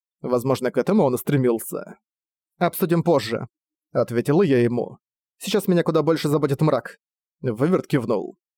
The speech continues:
Я взглянула под ноги на Душечку. «Надеюсь, ампутация укрепила тебе зубы, когда переделывала тебя?»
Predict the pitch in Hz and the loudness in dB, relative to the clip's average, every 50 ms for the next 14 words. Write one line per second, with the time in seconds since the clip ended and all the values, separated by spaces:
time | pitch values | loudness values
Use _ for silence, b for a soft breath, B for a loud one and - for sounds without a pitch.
0 | _ _ - - - 131 147 135 127 - 127 143 156 139 123 - - 180 175 143 | _ _ -8 -4 -2 0 0 -2 -2 -2 0 2 2 2 2 2 2 0 2 2
1 | 147 139 123 131 131 123 - _ _ _ - 139 143 135 131 156 151 - 123 - | 2 2 2 2 2 2 0 _ _ _ -2 0 0 2 2 0 -2 -2 -6 -10
2 | - - 123 - - - - _ _ _ _ _ _ _ _ _ _ - 190 185 | -6 -6 -6 -6 -8 -10 -18 _ _ _ _ _ _ _ _ _ _ 0 2 2
3 | 185 160 156 165 156 143 - 160 143 156 156 - 160 143 - - 147 139 139 147 | 2 4 4 4 4 2 2 0 0 0 0 0 0 -2 0 0 0 2 0 0
4 | - - 220 151 131 - 135 120 135 120 117 156 160 151 135 147 131 143 135 - | 2 2 4 4 4 2 2 0 0 0 0 0 0 0 0 0 0 0 0 0
5 | 151 156 135 151 143 127 120 117 117 123 123 - 151 123 131 101 - - | 0 2 2 2 2 2 2 2 2 2 2 2 2 2 2 0 0 -4